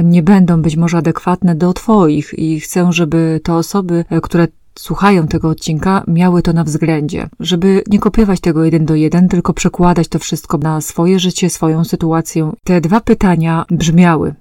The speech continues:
"A ty się nie denerwujesz? Jak ty sobie radzisz w tej całej sytuacji?" Odpowiedź na pierwsze pytanie jest odpowiedzią dla mnie bardzo prostą, łatwą. Właściwie odpowiedziałam od razu. Pewnie, że się denerwuję. No, to jest oczywiste. Bardzo się denerwuję.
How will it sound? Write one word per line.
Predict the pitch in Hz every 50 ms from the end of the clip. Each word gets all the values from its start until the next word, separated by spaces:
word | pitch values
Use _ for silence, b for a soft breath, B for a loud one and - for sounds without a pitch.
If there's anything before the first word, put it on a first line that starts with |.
| _ -
"A | 180 175
ty | - 185
się | 220 240
nie | 233 220
denerwujesz? | 180 185 180 175 170 165 143 156 156 156 165 196 233 240 - - - - b b b b b b b b b b
Jak | 165 214 233 -
ty | - 240
sobie | - - 226 262 262
radzisz | 254 226 170 - 156 160 -
w | - -
tej | 165 156
całej | - - 160 151 156 151
sytuacji?" | - 165 156 - 147 151 151 147 - - 156 151 147 - - -
Odpowiedź | 170 - - - 233 247 233
na | 233 220
pierwsze | - - - - - 202
pytanie | - 180 - 185 180 185 190 190 180 170
jest | 160 175 170 175
odpowiedzią | - - - 160 180 165 180 170 170 165 151 - 156
dla | 135 170 170
mnie | 160 165 170
bardzo | 151 185 180 165 165 165
prostą, | - - - 160 147 - - 160 151 156 165 -
łatwą. | - 175 170 160 - - - 156 156 156
Właściwie | 160 175 165 - - 170 190
odpowiedziałam | - - 190 175 175 170 175 175 165 160 160
od | 151 165
razu. | 156 156 151 147 156 160 170 -
Pewnie, | - - 330 254 202
że | 185
się | 170 - 165
denerwuję. | 156 160 156 160 156 143 143 147 147 143 147 147 147
No, | 151 156 160 -
to | - 190
jest | 175 160 - - - -
oczywiste. | 185 175 - 208 175 208 202 - - - 160 151 147 - - -
Bardzo | 175 160 220 220 196 156 151
się | - - 151
denerwuję. | 151 156 143 151 151 151 139 151 147 143 147 147 147